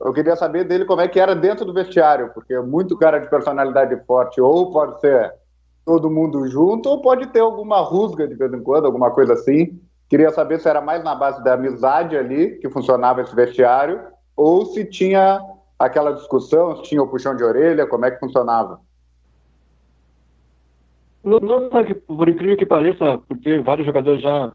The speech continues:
Speaker 2: bem experientes, e, mas a gente deu uma liga boa nesse, nesse, nesse campeonato, né? E isso aí facilitava o ambiente dentro do vestiário, quer dizer, então, é, não me lembro de ter, ter tido alguma briga, alguma coisa assim de, de,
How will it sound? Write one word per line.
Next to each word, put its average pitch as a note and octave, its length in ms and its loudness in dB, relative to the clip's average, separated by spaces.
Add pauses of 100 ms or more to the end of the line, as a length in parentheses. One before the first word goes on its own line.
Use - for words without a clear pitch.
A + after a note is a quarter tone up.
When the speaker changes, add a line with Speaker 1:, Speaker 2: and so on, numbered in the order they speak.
(320)
Speaker 2:
bem B2+ 260 -2
experientes, D3 520 0
e, G#2+ 540 -8 (340)
mas C3+ 240 0
a C#3 140 -2
gente D#3+ 280 -2
deu E3+ 140 2
uma F3+ 100 2
liga F#3 240 4
boa F#3 220 2
nesse, D3+ 160 -6
nesse, C3 520 -6
nesse B2+ 180 -2
campeonato, C3+ 580 0
né? B2 160 -8 (340)
E C3 80 -4 (180)
isso C#3 120 -2
aí D#3+ 100 0
facilitava E3+ 560 0
o E3+ 80 0
ambiente F3 300 0
dentro F3+ 220 -4
do G3+ 60 0
vestiário, G#3+ 340 0
quer C3+ 40 -10
dizer, A2+ 140 -8
então, C3 460 -6 (420)
é, G#2+ 580 -10 (600)
não C#3+ 260 2
me D#3+ 80 6
lembro F3+ 400 4
de D#3 140 2
ter, C#3+ 240 -6 (100)
ter C3 120 -10
tido C#3 240 -2
alguma B2+ 260 -2
briga, C3 420 0
alguma G#2+ 220 -8
coisa A#2+ 260 -6
assim B2+ 240 -10
de, A2+ 200 -2
de, F#2+ 280 -16